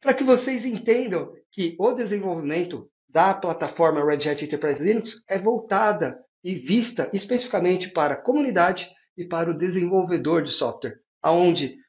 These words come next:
O centos Stream passou a ser uma plataforma estável voltada ao desenvolvimento. O Fedora continua sendo a minha comunidade. E, claro, o Red Hat lançou outras plataformas sem custo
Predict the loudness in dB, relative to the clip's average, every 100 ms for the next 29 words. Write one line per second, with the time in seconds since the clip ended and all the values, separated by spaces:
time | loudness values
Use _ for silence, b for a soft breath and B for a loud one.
0 | _ -4 0 4 4 2 -4 -6 -2 -2
1 | -2 -4 -4 -2 0 0 0 -4 -8 -6
2 | -2 -2 -4 -2 0 0 -2 -6 _ -2
3 | -2 0 0 0 0 -2 -2 -4 -2 -2
4 | -4 -14 _ _ _ -4 2 4 4 2
5 | 0 -4 -8 -6 -4 0 0 0 0 0
6 | -2 -6 -6 -4 -2 2 4 2 -4 -16
7 | _ _ -4 2 2 0 -2 0 0 0
8 | -4 -2 -2 -2 0 0 -2 -6 -8 -4
9 | -6 -4 -4 -4 -2 0 0 0 -6 -12
10 | _ _ -12 -8 -4 -4 -4 -8 -8 -8